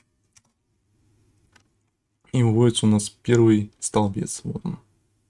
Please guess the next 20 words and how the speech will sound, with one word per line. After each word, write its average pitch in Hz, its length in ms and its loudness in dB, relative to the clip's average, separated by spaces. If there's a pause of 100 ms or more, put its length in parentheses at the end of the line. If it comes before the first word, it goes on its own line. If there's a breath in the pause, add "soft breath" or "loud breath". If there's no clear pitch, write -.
(3000)
Все - 180 -6
правильно. - 420 -6 (1040 soft breath)
Надеюсь, 117 300 0
что - 160 -2
вот 117 100 0
это 113 180 0
вот 110 260 -4
Н 110 240 -2
А 107 360 -2
нам 110 240 2
не 104 80 2
помешает 123 720 -2 (220)
при 110 120 0
дальнейшей 104 460 -2
работе. 104 500 -8 (340)
Он 113 220 -2
ее 104 140 0
просто - 480 -10 (380)
будет 107 200 -2
игнорировать. 101 680 -4